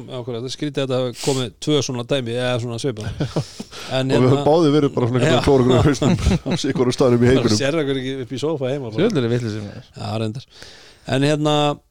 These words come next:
Speaker 1: já, og ég meina, hann tekur þetta skot.
Speaker 3: Já,
Speaker 1: Tólf
Speaker 3: og,
Speaker 1: mínútur
Speaker 3: og,
Speaker 1: eftir.
Speaker 3: og auðvitað eru allir bara, hvað er þessi gaur að pæla?
Speaker 1: Mhm.
Speaker 3: Ö, veit hann ekki hvað er mikið eftir? Gerir hann sér ekki grein fyrir að þeir voru að skora úr víti og það er núna bara tveggja stiga munur?
Speaker 1: Mhm.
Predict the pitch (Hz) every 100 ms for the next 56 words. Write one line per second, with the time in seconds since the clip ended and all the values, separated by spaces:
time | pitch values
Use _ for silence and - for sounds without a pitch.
0 | _ _ _ _ 131 120 139 143 151 147
1 | 160 - 180 160 139 - 185 - - -
2 | - _ _ _ _ - - - 127 120
3 | 139 147 131 135 147 135 127 139 147 170
4 | 160 160 147 151 151 120 110 110 - -
5 | 139 160 170 - - 160 165 - 170 -
6 | - - 160 170 139 123 123 - 131 -
7 | 165 139 98 107 117 127 117 120 127 _
8 | _ _ _ _ _ _ _ _ - 127
9 | 131 - 85 123 147 156 - 165 180 165
10 | 156 165 147 135 123 117 - 104 113 156
11 | 165 165 147 165 160 160 175 170 175 156
12 | 151 175 190 190 175 170 165 151 - 180
13 | 180 160 175 190 - 107 107 131 151 156
14 | 147 165 170 160 160 - 233 - 165 139
15 | 127 104 107 123 113 113